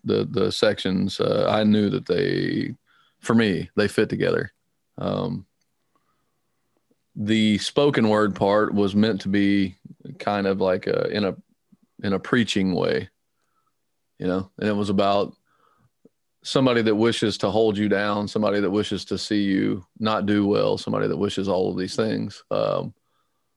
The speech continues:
so, uh, whenever we were in the studio, uh, Cami was asking, like, "So, you know, I don't, I'm not really sure what I want to do here." And I was all like, Why don't we do the spoken word part? So it can be like this,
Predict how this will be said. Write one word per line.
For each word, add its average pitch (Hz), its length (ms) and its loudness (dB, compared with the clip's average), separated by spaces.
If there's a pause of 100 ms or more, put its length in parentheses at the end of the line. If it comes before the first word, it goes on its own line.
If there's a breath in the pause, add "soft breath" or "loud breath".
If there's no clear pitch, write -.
(160)
so, 101 560 -2 (1200)
uh, - 720 -6
whenever 117 440 0
we 113 120 4
were 110 80 2
in 104 80 2
the 104 60 0
studio, 107 600 2
uh, 104 340 -2
Cami 104 420 0
was 98 240 -2
asking, 101 400 0
like, 101 260 -2
"So, 52 400 0 (640 soft breath)
you 107 100 2
know, 101 100 2
I 107 100 2
don't, 110 180 -2
I'm 110 140 0
not 110 180 2
really 107 200 2
sure 110 260 2
what 107 140 4
I 104 60 0
want 107 380 0
to - 60 -6
do 107 220 2
here." 104 280 -2
And 107 80 -2
I 101 60 -2
was 101 120 -4
all 98 100 2
like, 95 120 2
Why 104 220 0
don't 113 180 0
we 107 100 2
do 101 200 2
the 92 100 -2
spoken 127 440 -2
word 95 240 -2
part? - 400 -4
So 92 160 0
it 95 60 -4
can 92 160 -4
be 98 140 2
like 92 280 0
this, - 320 -6